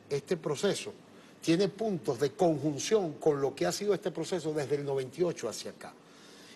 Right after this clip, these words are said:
Y quizá la mejor, eso que llamamos el chavismo, quizá la ma-, la mejor manera de hacer una representación de ello es lo que el presidente Chávez co-, comenzó a construir en la Venezuela a partir del año dos mil cinco, cuando definió este proceso como la construcción de un modelo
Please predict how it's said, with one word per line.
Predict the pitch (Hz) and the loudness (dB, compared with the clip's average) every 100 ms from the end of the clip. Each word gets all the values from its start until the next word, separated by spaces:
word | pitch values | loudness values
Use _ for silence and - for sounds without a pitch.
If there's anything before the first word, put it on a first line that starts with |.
| - | -10
Y | 165 | -6
quizá | 170 - 233 | -4 4 6
la | 269 | 6
mejor, | 196 202 262 | 6 4 2
eso | 151 170 | -4 2
que | 185 | 2
llamamos | 143 160 185 | 2 2 0
el | |
chavismo, | - 165 180 147 | 0 0 0 -2
quizá | 135 202 | 0 0
la | |
ma-, | 240 208 - | 0 -2 -2
la | 147 | -4
mejor | 139 180 | 0 0
manera | 214 220 214 | 2 4 4
de | |
hacer | 160 - | 4 2
una | 196 214 | 2 2
representación | 175 170 156 147 139 143 123 170 180 | 4 2 0 -4 -4 -4 -4 -4 0
de | 196 | 0
ello | 160 127 120 - - - | -2 -6 -8 -14 -20 -8
es | 135 147 180 - | -2 0 -2 -4
lo | 139 135 | -4 -4
que | |
el | 123 | -6
presidente | 127 123 139 170 | -8 -6 -4 -2
Chávez | - 190 170 - - - | 0 0 0 -8 -10 -2
co-, | 147 151 | -2 0
comenzó | 143 147 143 - 226 | -2 -2 -2 2 2
a | |
construir | 214 170 - 190 185 | 2 -4 0 0 0
en | |
la | 156 | -2
Venezuela | 143 123 156 175 - - - | -4 -4 -2 -2 -6 -18 -4
a | - | -2
partir | 123 113 | 0 0
del | 156 | 0
año | 175 180 | 2 2
dos | 147 | 0
mil | 151 | -2
cinco, | - 180 135 - | -2 -4 -6 -4
cuando | 135 131 | -2 2
definió | 131 123 139 139 214 160 | 2 0 -2 0 2 0
este | - | -4
proceso | 151 151 165 151 | -4 -2 -2 -2
como | 135 127 | 0 0
la | 120 | 0
construcción | 131 110 131 190 156 | -2 -4 -2 0 2
de | |
un | 165 | 0
modelo | 175 202 160 | 2 2 0